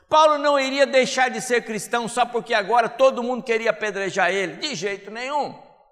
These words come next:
Deus conhece os seus servos. Jesus conhecia esta mulher. Ele só queria mostrar para todos os circunstantes, os discípulos e outros mais, e para nós,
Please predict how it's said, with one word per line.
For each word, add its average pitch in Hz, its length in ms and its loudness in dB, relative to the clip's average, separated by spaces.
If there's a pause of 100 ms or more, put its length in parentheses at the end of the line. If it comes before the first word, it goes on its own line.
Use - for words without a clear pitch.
(540)
Deus 247 240 -4
conhece 226 580 -4
os 190 80 -8
seus 214 260 -4
servos. 226 760 -4 (680)
Jesus 226 380 -2
conhecia 220 500 -4
esta 208 240 -4
mulher. 202 640 -2 (2750)
Ele 202 220 2
só 202 180 2
queria 190 360 0
mostrar 180 520 -2
para 160 200 0
todos 185 600 -2
os 156 200 -8
circunstantes, 170 840 -6
os 190 160 -6
discípulos 175 640 -6
e 185 60 -6
outros 214 400 2
mais, 180 340 -2
e 147 60 -2
para 180 280 2
nós, 190 640 2